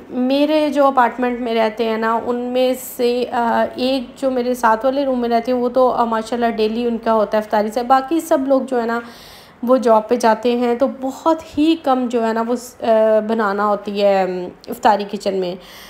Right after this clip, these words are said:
अ, मतलब जब मैं बना रही होती हूँ बहुत सारे लोगों के comments आते हैं कि आप kitchen में अकेली काम करती हैं, आप कहती हैं sharing पे apartment है लेकिन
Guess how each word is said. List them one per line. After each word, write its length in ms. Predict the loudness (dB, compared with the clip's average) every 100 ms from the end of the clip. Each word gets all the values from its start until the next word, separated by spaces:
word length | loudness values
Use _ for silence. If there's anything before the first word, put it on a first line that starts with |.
| -14 -2
अ, 360 | 2 4 2 2
मतलब 260 | 0 2 2
जब 160 | 2 2
मैं 220 | 2 2
बना 220 | 2 2
रही 120 | 0
होती 140 | -2 -2
हूँ 100 | -2
बहुत 360 | 2 4 4
सारे 260 | 2 2 2
लोगों 260 | 0 -2
के 120 | -2 -4
comments 440 | -2 -2 0 0
आते 220 | 0 0
हैं 220 | -4 -4
कि 100 | -2
आप 280 | 2 2 0
kitchen 240 | -4 -4 -2
में 200 | -2 -2
अकेली 260 | -2 -2
काम 260 | -2 -2 0
करती 280 | -4 -4 -2
हैं, 100 | 0
आप 220 | 0 0
कहती 240 | -2 -2
हैं 120 | -2
sharing 400 | -2 0 0 -2
पे 100 | -2
apartment 580 | 0 2 0 0 -6 0
है 160 | 0 0
लेकिन 360 | -4 -4 -6